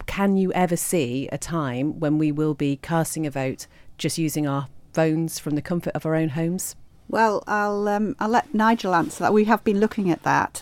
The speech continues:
Speaker 2: Um, there are two parts to the process, really. There's the, there's the registration part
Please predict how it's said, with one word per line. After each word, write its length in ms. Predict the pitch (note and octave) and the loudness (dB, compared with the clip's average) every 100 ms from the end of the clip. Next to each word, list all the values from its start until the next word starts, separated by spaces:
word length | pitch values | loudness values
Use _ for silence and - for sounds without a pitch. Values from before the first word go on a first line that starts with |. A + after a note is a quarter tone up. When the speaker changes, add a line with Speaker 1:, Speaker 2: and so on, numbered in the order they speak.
| - | -6
Speaker 2:
Um, 320 | F3+ E3+ E3 - - - - | -2 0 -2 -6 -20 -20 -4
there 140 | F#3+ G#3 | 2 2
are 80 | |
two 200 | - C#4 | 4 4
parts 360 | B3 A3+ G#3 - | 4 4 2 0
to 80 | F#3+ | -6
the 60 | F#3 | -4
process, 840 | - F#3+ - - D2+ - - - - - | 0 0 0 -4 -4 -4 -10 -10 -14 -12
really. 340 | E3+ C#3+ D3 | -4 -2 0
There's 260 | E3 F3 - | -2 -2 -2
the, 240 | F3 E3+ - - - - | 0 -2 -4 -18 -20 -2
there's 220 | F3+ F3+ | 0 0
the 140 | - F3+ | 0 2
registration 920 | G#3 G#3 G3 - G#3 G#3+ G#3 - F3 | 2 2 -4 -2 2 2 2 -2 -4
part 540 | - D#3 C#3+ F#3+ - | -2 0 2 0 -2